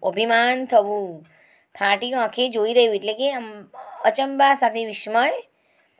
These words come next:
અચંબા કે વિસ્મય સાથે જોવું. અચાનક આપણે જોઈએ એમ. આંખ કરડવી, આંખ કરડી થવી, ગુસ્સાથી આંખ લાલ થવી. પડ્યો બોલ ઝીલવો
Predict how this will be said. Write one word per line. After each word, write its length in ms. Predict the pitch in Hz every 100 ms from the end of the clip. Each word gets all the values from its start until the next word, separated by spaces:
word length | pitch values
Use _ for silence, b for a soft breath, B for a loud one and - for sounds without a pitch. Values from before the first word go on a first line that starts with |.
| _ -
અચંબા 400 | 214 226 247 254
કે 160 | 247 240
વિસ્મય 420 | 202 - 214 240
સાથે 520 | 240 196 226 294 571 -
જોવું. 640 | 202 196 208 220 190 185 -
અચાનક 380 | 202 233 226
આપણે 160 | 208 202
જોઈએ 340 | 190 190 180
એમ. 140 | 175 165 - B B B B B -
આંખ 300 | 240 285 285
કરડવી, 540 | 247 233 233 233 190 160 170 _ _ -
આંખ 260 | 214 247 254
કરડી 340 | 226 185 208
થવી, 380 | 262 254 214 214
ગુસ્સાથી 720 | 175 185 - - 262 269 294
આંખ 340 | 254 233 240 -
લાલ 220 | 196 202
થવી. 420 | 202 185 180 165 - b b b -
પડ્યો 280 | 220 247
બોલ 260 | 262 240 240
ઝીલવો 720 | 214 180 180 208 220 180 160